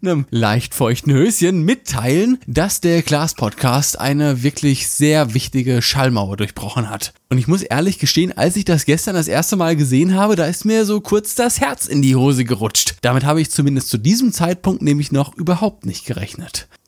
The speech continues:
Unser Podcast, ihr süßen Mäuse, hat auf Apple Music in der Kategorie Bildende Kunst, ja, tatsächlich die Top zweihundert geknackt. Und zwar aktuell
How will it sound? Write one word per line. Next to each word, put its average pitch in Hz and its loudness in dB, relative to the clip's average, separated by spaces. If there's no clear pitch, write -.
Unser 185 4
Podcast, - -4
ihr 123 4
süßen 113 0
Mäuse, 101 0
hat - -4
auf 160 -2
Apple 175 2
Music 180 2
in 240 4
der 214 2
Kategorie 180 0
Bildende 156 2
Kunst, - -2
ja, 127 2
tatsächlich 139 0
die 120 -2
Top - -4
zweihundert 120 0
geknackt. - -4
Und 185 0
zwar 196 0
aktuell 214 2